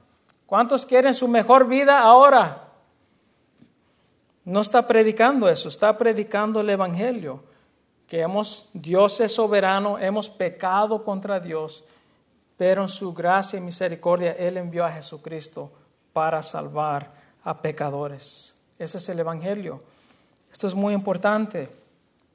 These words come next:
Se tiene, tiene que haber la predicación del Evangelio. Eh, por eso la, la confesión enfatiza esto.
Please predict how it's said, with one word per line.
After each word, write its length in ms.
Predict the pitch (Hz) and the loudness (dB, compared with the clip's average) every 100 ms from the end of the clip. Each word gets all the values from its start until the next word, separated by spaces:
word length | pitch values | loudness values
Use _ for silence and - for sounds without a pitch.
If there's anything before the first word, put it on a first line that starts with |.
| - - | -20 -12
Se 160 | 170 | -12
tiene, 480 | 147 185 202 220 - - _ _ | -8 -6 -2 -4 -6 -18 _ _
tiene 280 | 185 202 220 | -6 -4 -2
que 120 | 220 | -2
haber 680 | 185 175 208 202 196 - - | 0 2 2 2 -4 -20 -10
la 260 | 180 175 175 | 0 0 2
predicación 720 | 180 180 175 180 170 196 190 | -2 -2 -2 -2 -2 -4 -4
del 160 | 185 180 | -2 -2
Evangelio. 680 | 175 170 190 220 180 151 170 | -2 -2 -4 -4 -4 -6 -6
Eh, 280 | 185 - - | -8 -8 -10
por 140 | 175 180 | -4 -2
eso 220 | 175 214 | 0 2
la, 280 | 202 175 170 | 4 4 2
la 180 | 170 | -4
confesión 600 | 170 175 170 - 190 196 | -6 -6 -6 -6 -4 -2
enfatiza 640 | 190 175 185 208 202 196 170 | -2 -4 -6 -4 -4 0 0
esto. 340 | 208 - - | -2 -6 -16